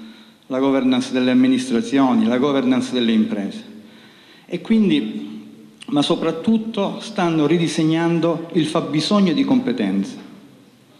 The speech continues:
Quindi dobbiamo capire quali sono le competenze giuste, quali sono le strategie empatiche, le strategie generative,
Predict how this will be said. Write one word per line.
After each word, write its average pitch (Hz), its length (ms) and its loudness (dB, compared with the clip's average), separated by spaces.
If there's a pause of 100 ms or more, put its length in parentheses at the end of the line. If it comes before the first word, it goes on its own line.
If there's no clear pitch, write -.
(400)
Quindi 170 180 0
dobbiamo 170 380 2
capire 151 640 -2 (480)
quali 160 220 2
sono 180 280 2
le 135 120 2
competenze 131 680 0
giuste, 123 420 -2 (540)
quali 143 220 0
sono 180 220 2
le 135 100 2
strategie 120 1120 -2
empatiche, 117 840 -2
le 110 100 -6
strategie 120 580 -2
generative, 123 1040 0